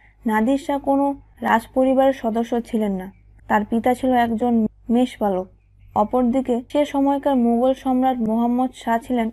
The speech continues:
অতি অযোগ্য লম্পট। কথিত আছে, হারেমে রমণীদের বাহুবেষ্টনে জড়িয়ে রাখা ছাড়া বা হাতে পানপাত্র ছাড়া তাকে কখনো দেখা যেত না। কথাটা একটা মৃদু হাসির হুল্লোড় পড়ে গেল। আমি বললাম, "আসলেই,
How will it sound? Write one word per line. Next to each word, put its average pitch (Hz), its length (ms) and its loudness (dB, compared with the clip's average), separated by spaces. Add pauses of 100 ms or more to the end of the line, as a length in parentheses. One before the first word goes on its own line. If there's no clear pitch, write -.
(120)
অতি 233 260 -4
অযোগ্য 226 640 0 (180)
লম্পট। 208 460 0 (460)
কথিত 285 360 2
আছে, 294 460 -4 (220)
হারেমে 247 480 0
রমণীদের 240 580 2
বাহুবেষ্টনে 233 760 -2
জড়িয়ে 220 380 0
রাখা 247 280 -2
ছাড়া 247 320 -4 (220)
বা 262 160 4
হাতে 202 400 0
পানপাত্র 233 680 0
ছাড়া 247 420 -2
তাকে 254 280 0
কখনো 262 340 2
দেখা 214 300 0
যেত 208 200 -4
না। 180 220 -10 (520)
কথাটা 233 440 0
একটা 226 260 0
মৃদু 220 420 0
হাসির 208 400 -4
হুল্লোড় 214 500 -2
পড়ে 196 220 0
গেল। 180 220 -4 (580)
আমি 240 220 2
বললাম, 262 420 4 (640)
"আসলেই, 214 540 -2